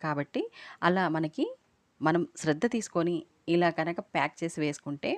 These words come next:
ట్యాన్ కూడా ఈజీగా రిమూవ్ చేయడానికి మంచి రిజల్ట్ అనేది మనకి పెరుగు ఇస్తుంది. అలాగే బేకింగ్ సోడా మనకి వంటలకు వాడతాం కదా, అదే బేకింగ్ సోడా మన చర్మం పైన పేరుకున్న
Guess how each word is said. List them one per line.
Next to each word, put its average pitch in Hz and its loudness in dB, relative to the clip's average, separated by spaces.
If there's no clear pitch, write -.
ట్యాన్ 208 4
కూడా 185 0
ఈజీగా 180 -2
రిమూవ్ 185 -2
చేయడానికి 151 -2
మంచి 180 -4
రిజల్ట్ 160 0
అనేది 147 -2
మనకి 214 -4
పెరుగు 139 -4
ఇస్తుంది. 127 -8
అలాగే 160 0
బేకింగ్ 196 -4
సోడా 139 -4
మనకి 147 -4
వంటలకు 156 -6
వాడతాం 180 -2
కదా, 262 -4
అదే 156 -4
బేకింగ్ 226 0
సోడా 190 -4
మన 160 0
చర్మం 175 -4
పైన 170 -4
పేరుకున్న 156 -2